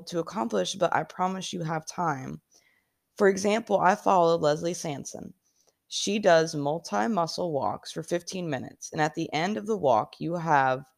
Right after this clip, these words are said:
done one mile. She is super motivating, and she has free videos on YouTube you can cast to your Roku or Chromecast or watch on your phone.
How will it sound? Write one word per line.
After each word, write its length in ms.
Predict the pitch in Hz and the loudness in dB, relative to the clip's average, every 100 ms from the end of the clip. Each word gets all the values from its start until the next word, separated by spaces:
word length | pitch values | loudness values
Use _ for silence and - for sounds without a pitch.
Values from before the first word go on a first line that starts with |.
| _ _ | _ _
done 400 | - 131 127 123 | 2 2 2 -2
one 220 | 123 131 135 | -2 -2 0
mile. 480 | 123 62 - - - _ _ _ _ | -2 -2 -4 -12 -20 _ _ _ _
She 200 | - - | -4 2
is 100 | 202 | 2
super 240 | 220 247 320 | 2 0 2
motivating, 680 | 202 196 196 175 165 160 156 | 4 4 4 4 4 0 -4
and 140 | 165 | -6
she 120 | - | -2
has 200 | 175 156 | 0 -2
free 240 | - 196 220 | -4 -4 -2
videos 420 | 196 185 196 190 | -2 -2 -2 -2
on 120 | 170 | -2
YouTube 560 | 156 160 147 131 135 160 _ _ _ _ _ | -4 -4 -4 -4 -4 -10 _ _ _ _ _
you 180 | - 165 | -8 -6
can 200 | 175 196 | -4 -4
cast 460 | 175 147 147 147 - | -2 -2 -2 -6 -6
to 100 | 180 | -2
your 160 | 180 | 0
Roku 340 | 202 240 180 - - - _ _ _ _ _ _ _ _ _ _ _ _ _ _ _ _ - | 0 0 -2 -6 -6 -14 _ _ _ _ _ _ _ _ _ _ _ _ _ _ _ _ 2
or 180 | 180 190 | 4 4
Chromecast 720 | 196 165 156 156 139 156 - | 2 2 4 4 4 2 0
or 140 | 185 | 2
watch 300 | 170 156 151 | 2 2 -2
on 60 | 160 | -6
your 100 | 160 | -6
phone. 400 | 156 135 - - | -6 -10 -10 -12